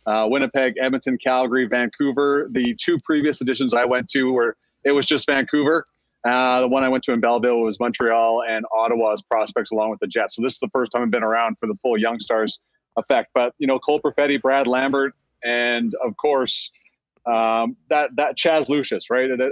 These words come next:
that's some star power right there for the Winnipeg Jets. And it is great to be back. It's, it's been far too long since we've been in the rink. Uh, it was a tremendous summer weather-wise.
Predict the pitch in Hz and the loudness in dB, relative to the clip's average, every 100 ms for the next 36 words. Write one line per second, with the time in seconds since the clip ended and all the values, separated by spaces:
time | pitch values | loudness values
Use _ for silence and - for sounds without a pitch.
0 | 110 135 135 - - - - _ _ - | -2 -2 -2 -6 -16 -18 -20 _ _ -10
1 | 117 - 139 131 139 135 123 127 123 123 | -8 0 0 2 2 2 2 0 0 -2
2 | 120 123 117 120 120 117 98 120 107 - | 0 -2 -2 -2 -2 -4 0 -2 -2 -10
3 | - _ _ - 117 175 123 - 160 156 | -20 _ _ -4 0 2 0 0 0 2
4 | 135 - 151 139 135 107 95 92 127 127 | 0 0 0 0 -2 -2 -4 -2 -2 -2
5 | - - - 131 107 - 127 139 139 - | -4 -16 -8 -6 -4 -2 0 2 0 2
6 | 127 127 127 127 - 110 127 123 117 123 | 0 0 -2 -4 -4 -2 0 0 2 2
7 | 131 - _ _ _ _ 120 123 127 117 | 0 -4 _ _ _ _ 0 2 0 -2
8 | 120 147 127 139 139 - 131 127 117 120 | -2 0 2 2 0 0 0 2 2 2
9 | 127 123 127 127 120 - | 2 2 2 2 -2 -8